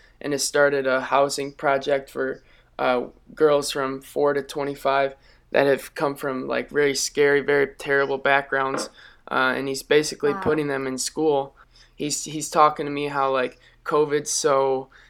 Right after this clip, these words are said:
Speaker 1: it's so hard 'cause he can't get down there to personally give 'em the money. And he's like, "But the only thing I feel like I need to do in this situation is help out them because they're going through stuff that, you know, is even more unexplainable because down there it's not like it is here." Like, you,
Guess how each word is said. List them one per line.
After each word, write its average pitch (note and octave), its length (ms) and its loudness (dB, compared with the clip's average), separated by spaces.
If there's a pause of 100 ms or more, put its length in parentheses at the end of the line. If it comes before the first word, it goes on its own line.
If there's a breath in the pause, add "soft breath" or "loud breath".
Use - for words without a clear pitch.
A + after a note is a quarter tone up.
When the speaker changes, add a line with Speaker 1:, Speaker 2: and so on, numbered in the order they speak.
(120)
Speaker 1:
it's C3+ 200 -4
so D3 180 2
hard D#3 340 6
'cause D#3 180 0
he D3+ 120 -6
can't D3+ 360 -4
get D3 180 0
down D#3+ 260 -2
there D#3+ 160 -2
to D3 80 -6
personally D3+ 520 -4
give D3 200 -4
'em C3 140 -6
the B2+ 80 -6
money. C#3+ 380 -6 (540 soft breath)
And C#3+ 320 -4
he's D3 200 -8
like, C#3 240 0
"But C#3+ 160 -6
the - 80 2
only D3+ 240 0
thing D3+ 240 -6
I C#3 100 -2
feel C#3+ 220 -2
like C#3+ 160 -4
I C#3+ 100 -4
need C#3 220 -8
to C3+ 40 -10
do D3 200 -2
in C#3+ 100 -4
this C#3 160 -4
situation D3 640 -4
is C#3 140 -8
help C3+ 240 -4
out C3 180 -2
them D#3+ 240 -2
because C#3 300 -12
they're C#3+ 180 -2
going C#3 300 -6
through C3 160 -8
stuff C3 380 -6
that, C3 280 -6 (260 loud breath)
you C#3+ 120 -8
know, C3+ 120 0
is C3+ 240 -2
even C#3+ 280 -6
more D3+ 260 0
unexplainable C#3 640 -6
because C3+ 520 -4 (280 loud breath)
down D3 240 0
there D#3 180 2
it's C#3+ 220 -4
not C#3+ 220 -2
like C3+ 180 -6
it C3+ 100 -8
is D3 200 -2
here." C3+ 260 -2
Like, B2+ 260 -12
you, C3+ 140 -10